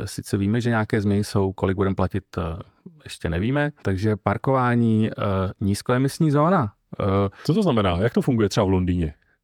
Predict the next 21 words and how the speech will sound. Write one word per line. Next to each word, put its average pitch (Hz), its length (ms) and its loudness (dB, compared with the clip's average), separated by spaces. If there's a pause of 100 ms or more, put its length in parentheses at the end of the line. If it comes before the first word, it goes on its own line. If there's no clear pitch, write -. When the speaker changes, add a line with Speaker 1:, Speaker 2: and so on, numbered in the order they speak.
(400)
Speaker 2:
Máš 135 220 0
Speaker 1:
Eh, 113 40 -4
Speaker 2:
ponětí? 127 540 -2 (140)
Speaker 1:
ta, 135 520 2
jako 135 260 0
úplně 147 220 2
přesně 139 640 0
ty, 135 320 2 (120)
protože - 280 -2
tam 113 260 0
se - 80 -2
to 120 120 0
nějak 120 200 0
teďka 113 240 -2
rozšiřovalo, 123 720 0 (340)
Speaker 2:
Ano. 165 120 -2
Speaker 1:
úplně 123 200 0
přesně - 260 -2
třeba 120 220 0
nevím, 117 280 2
kolik 123 220 0